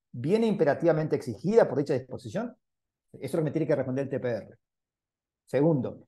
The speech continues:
la definición contenida en el artículo dos, inciso A,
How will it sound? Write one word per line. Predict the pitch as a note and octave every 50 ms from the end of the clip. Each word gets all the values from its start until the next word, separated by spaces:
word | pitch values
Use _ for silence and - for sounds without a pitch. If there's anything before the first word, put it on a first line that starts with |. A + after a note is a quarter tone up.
| _ _ -
la | - D3 D3+
definición | E3 D#3+ - - E3+ F3 F3 D#3 - A#3 A#3+ B3 A#3+
contenida | A#3 G#3 F#3 F#3+ F#3 F3 F3+ G3 G#3 G#3 G3
en | F#3
el | E3
artículo | D3+ C#3+ C3 - F3+ F3+ F3+ - E3 D3 C3+
dos, | C#3 D#3 C3 - - - - _
inciso | - B2 B2 A#2+ - D#3 C#3+ - B2+ A#2 C3+
A, | E3+ B2+ - -